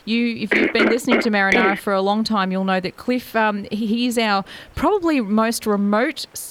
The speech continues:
uh, listener and subscriber. He's in Antarctica, and he sent a message through to our Facebook page this morning, um, just letting us know that he's there safe and sound. He let us know a few weeks ago he was heading down there and has posted some, uh, well, he's actually sent us some amazing photos,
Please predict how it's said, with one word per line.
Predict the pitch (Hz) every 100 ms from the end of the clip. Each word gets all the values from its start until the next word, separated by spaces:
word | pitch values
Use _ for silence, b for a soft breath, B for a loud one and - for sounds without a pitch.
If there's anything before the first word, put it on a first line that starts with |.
| -
uh, | 180
listener | 165 170 - 175 208
and | 208 202
subscriber. | - - - 175 170 185
He's | 226 285
in | 311
Antarctica, | 247 214 214 226 254 240 190 - B B B -
and | 208 214 214
he | 226 226
sent | - 240
a |
message | 214 202 202 190
through | - 202 190
to | 180
our |
Facebook | 170 - 175 - 185
page | - 185 175 -
this | 175 -
morning, | 180 180 170 165 B B B
um, | - 185 185 185
just | 208 202
letting | 214 220
us | 208 214
know | 202
that | 202 196
he's | 190 180
there | 202 220
safe | - 185 185
and | 180
sound. | - 170 196 247
He | 226
let | 180
us | 175 190
know |
a | 170
few | - 165
weeks | 165 -
ago | 170 160
he | 165
was | 156
heading | 165 165 165
down | 156 156
there | 156 165 220 B B
and | - 170 170
has | 170
posted | - 196 220 220 -
some, | 185
uh, | 170 -
well, | 175 170
he's | 165 202
actually | 240 -
sent | 233 196 190
us | 170
some | 170
amazing | 160 160 165 160
photos, | 156 165 165 165 160 -